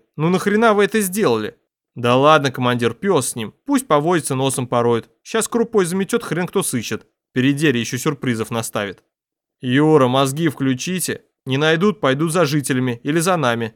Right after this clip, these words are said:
Думать надо. Да пусть прокатится до Лутугина, тебе жалко? Блять, не злыть мене, бо, покусаю. Что тут рассказывать, сейчас сами всё увидят.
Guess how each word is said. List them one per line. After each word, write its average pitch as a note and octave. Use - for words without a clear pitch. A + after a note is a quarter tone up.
Думать F#3+
надо. F3
Да A#2+
пусть A#3+
прокатится C4+
до C#3+
Лутугина, E3+
тебе B3
жалко? C4+
Блять, C#3
не D#3
злыть G3
мене, D#3+
бо, C3+
покусаю. B2
Что -
тут D#3+
рассказывать, F#3+
сейчас C#3+
сами G3+
всё C3+
увидят. C#3